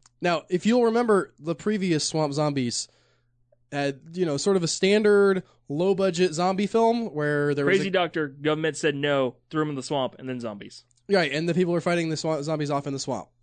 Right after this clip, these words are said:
Speaker 2: With
Speaker 1: I,
Speaker 2: a
Speaker 1: I
Speaker 2: hot
Speaker 1: just
Speaker 2: dude.
Speaker 1: Uh, yes, <laughs> a very, a very beautiful, innocent bystander man.
Speaker 2: Yes.
Speaker 1: Uh, I, I
Speaker 2: And
Speaker 1: just
Speaker 2: some ugly cops and stuff.
Speaker 1: It's important. I, I, I'm not just doing this to establish the, like,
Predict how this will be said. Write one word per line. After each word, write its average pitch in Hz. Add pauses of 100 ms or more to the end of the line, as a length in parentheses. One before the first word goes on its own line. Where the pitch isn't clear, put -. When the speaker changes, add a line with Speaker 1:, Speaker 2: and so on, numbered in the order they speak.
(140)
Speaker 2:
With 147
Speaker 1:
I, 165
Speaker 2:
a -
Speaker 1:
I -
Speaker 2:
hot 180
Speaker 1:
just 139
Speaker 2:
dude. 131 (560)
Speaker 1:
Uh, 147
yes, 170
<laughs> -
a 226
very, 185
a 175
very 190
beautiful, 185
innocent 170
bystander 156
man. 127 (180)
Speaker 2:
Yes. - (100)
Speaker 1:
Uh, 135 (100)
I, 156
I -
Speaker 2:
And 180
Speaker 1:
just 208
Speaker 2:
some 165
ugly 156
cops 127
and 113
stuff. -
Speaker 1:
It's 196
important. 269
I, 196
I, 202
I'm 185
not 247
just 220
doing 190
this 175
to 170
establish 151 (600)
the, 139
like, 135